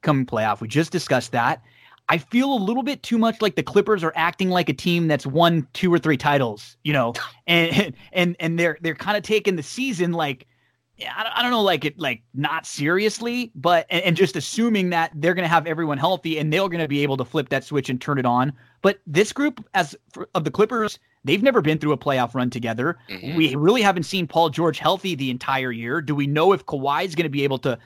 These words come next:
Speaker 1: kinda hold up all the way through? They've made a couple changes too. I just, I don't know if it, if they're just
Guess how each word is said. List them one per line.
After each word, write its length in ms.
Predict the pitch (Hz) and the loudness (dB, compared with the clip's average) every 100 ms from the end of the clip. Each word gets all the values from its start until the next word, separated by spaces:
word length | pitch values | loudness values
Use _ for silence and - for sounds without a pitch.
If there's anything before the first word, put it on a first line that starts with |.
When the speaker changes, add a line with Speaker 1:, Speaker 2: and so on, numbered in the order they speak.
| _ | _
Speaker 1:
kinda 160 | - 139 | -2 -2
hold 300 | - 156 147 | 2 0 4
up 180 | 139 - | 2 0
all 140 | 143 131 | -4 0
the 80 | |
way 140 | 139 131 | 2 0
through? 460 | 120 123 120 143 - - _ | 0 0 2 0 -4 -20 _
They've 180 | 156 180 | 2 4
made 160 | 214 | 2
a 60 | 180 | 2
couple 240 | 165 147 | 0 0
changes 400 | 131 151 143 131 | -2 -2 0 -2
too. 280 | - 180 151 - _ | -2 0 0 -2 _
I 60 | - | -4
just, 160 | 202 196 | -2 -2
I 80 | 185 | 0
don't 160 | 220 226 | 0 2
know 220 | 208 202 | 4 4
if 100 | 175 | 4
it, 120 | 185 | 0
if 180 | 180 139 | 0 0
they're 220 | 143 196 | 4 4
just 160 | 180 180 | 4 0